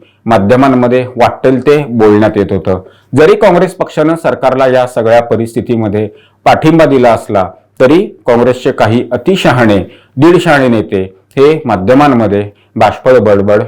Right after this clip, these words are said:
हे करतच होते. आणि युद्धविरामानंतर काँग्रेसचे नेते राहुल गांधी यांनीच, अ, ट्विट करून पाकिस्ताननं आपली किती विमानं पाडली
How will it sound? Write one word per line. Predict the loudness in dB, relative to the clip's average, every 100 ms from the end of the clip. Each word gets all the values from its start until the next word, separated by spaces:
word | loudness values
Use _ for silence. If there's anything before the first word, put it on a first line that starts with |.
| -6
हे |
करतच | -4 0 0 0 -4
होते. | -6 -6 -8 -8 _ _ -2
आणि | 0
युद्धविरामानंतर | 2 2 2 2 4 4 2 0 -4 -4 -6 -8 -10 _ _
काँग्रेसचे | -2 0 0 0 0
नेते | 0 0 0
राहुल | 2 2 2
गांधी | 2 2 -2 -6 -12 _
यांनीच, | 0 4 2 0 -10 -4
अ, | 0 4 4
ट्विट | 2 0 0
करून | 0 2 2
पाकिस्ताननं | 0 -4 -4 -8 -4 -2 0
आपली | -2 -4
किती | -6 -2 0 2
विमानं | 2 2 0
पाडली | 2 0 2 -2